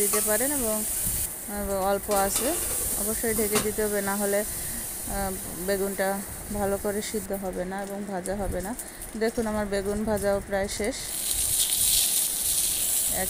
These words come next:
পিঠ অব-, হয়ে গেছে। আমরা অনেক সময় শুনেছি যে মাছের তেলে মাছ ভাজা, মাছের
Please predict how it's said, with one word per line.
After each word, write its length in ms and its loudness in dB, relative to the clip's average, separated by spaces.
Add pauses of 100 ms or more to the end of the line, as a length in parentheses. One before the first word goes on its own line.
(120)
পিঠ 160 0 (240)
অব-, 240 0 (100)
হয়ে 200 4
গেছে। 300 2 (4000)
আমরা 200 2
অনেক 180 4
সময় 240 2 (140)
শুনেছি 380 2 (140)
যে 80 2
মাছের 380 0 (100)
তেলে 280 2 (300)
মাছ 240 -2 (120)
ভাজা, 320 0
মাছের 340 -4